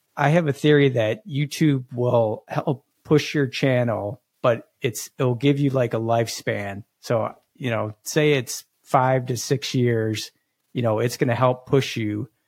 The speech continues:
But after that sixth year, it's gonna start to look for newer, newer, um, YouTube creators and content. So I don't know if that's true. That's just me, my dinosaur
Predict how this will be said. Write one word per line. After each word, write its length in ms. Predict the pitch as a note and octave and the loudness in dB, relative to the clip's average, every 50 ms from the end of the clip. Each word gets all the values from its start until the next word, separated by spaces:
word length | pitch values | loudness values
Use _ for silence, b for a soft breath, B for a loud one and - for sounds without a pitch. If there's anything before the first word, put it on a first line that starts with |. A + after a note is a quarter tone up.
| _ _ _ _ | _ _ _ _
But 120 | - A#2+ | 0 2
after 260 | B2 C3 C3 - D3+ | 4 2 2 2 0
that 200 | C3 B2 A2+ G2 | 0 0 0 0
sixth 360 | - - - C#3+ - - - - | -2 -2 -2 -2 -2 -2 -4 -2
year, 260 | C3 B2 A#2 A2+ A2 | 0 0 0 0 -2
it's 200 | A2+ A2 - - | -2 -4 -4 -4
gonna 180 | - A#2+ A2+ | -4 -2 -2
start 300 | A2 - - B2 A#2 A2+ | -4 -2 -2 -2 -2 -2
to 80 | - A2+ | -4 -4
look 200 | A2+ A#2 A2+ - | -4 -4 -6 -6
for 160 | - - A2+ | -6 -6 -4
newer, 600 | A2 A2 A#2+ B2 B2 A#2+ A#2+ A2 G#2 G#2 G2+ - _ _ _ _ _ _ _ _ _ - | -2 2 2 2 2 2 2 0 -2 -4 -6 -8 _ _ _ _ _ _ _ _ _ -8
newer, 460 | E3 C3 C3 C3 B2+ A#2 G#2+ A2 A2 | -2 0 0 2 2 0 0 0 0
um, 440 | G#2+ G#2 G2+ G2 F#2+ G2 G2 A#2 B2+ _ - | 0 0 -2 -4 -4 -6 -8 -8 -10 _ -4
YouTube 400 | C#3 E3 F3+ - - C3 A#2 A#2 | 0 0 0 0 0 -4 -4 -4
creators 500 | - - B2+ A#2+ A2+ A2 A2 G#2+ - - | -4 -2 0 0 0 0 -2 -4 -4 -6
and 140 | A2+ G#2 - | -8 -8 -4
content. 480 | - B2 A2+ G#2+ - - G#2+ G2+ - b b b b b b | -4 -4 -4 -2 -4 -6 -8 -8 -10 b b b b b b
So 420 | - - C#3 B2 A#2+ A#2 A2 G#2 _ _ _ _ _ _ _ | 0 4 4 4 4 2 0 -4 _ _ _ _ _ _ _
I 140 | C3 C#3 | 2 4
don't 140 | D3 D#3 D3+ | 4 6 6
know 80 | D3 D3 | 6 4
if 100 | C3+ - | 4 4
that's 200 | - B2 G#2+ - - | 0 -2 -2 -4 -6
true. 340 | - - C3 B2+ B2 A#2+ A#2 _ _ | -4 -2 0 0 -2 -4 -6 _ _
That's 240 | B2+ B2 A#2+ - - | -4 -4 -4 -2 -4
just 200 | C3+ B2+ - - | -4 -4 -2 -2
me, 380 | B2+ B2+ B2 B2 A#2+ A#2 A#2 - _ _ _ _ _ _ _ _ | 0 2 2 4 2 0 -2 -6 _ _ _ _ _ _ _ _
my 120 | - A#2 A2 | -4 -4 -2
dinosaur 800 | G2+ - A#2 A#2+ B2+ B2+ B2 - - D3 C#3 C3+ B2+ B2+ B2+ | 0 0 2 2 2 2 0 2 2 2 4 4 2 0 -2